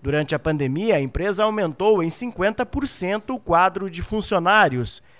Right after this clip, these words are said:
e percebeu uma mudança importante nos consumidores.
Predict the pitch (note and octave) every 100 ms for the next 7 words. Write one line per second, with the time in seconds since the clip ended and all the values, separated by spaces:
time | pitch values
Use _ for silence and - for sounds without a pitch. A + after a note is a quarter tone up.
0 | _ _ C3 D#3+ B3+ - C#4 F3+ B3+ G#3+
1 | D#3 D3 G3+ A#3 C4 B3 C#4+ C4+ - A#3+
2 | C#4 B3+ A#3 G#3 A3+ A3+ - A3 E3+ C3+
3 | B2+ B2+ A#2 -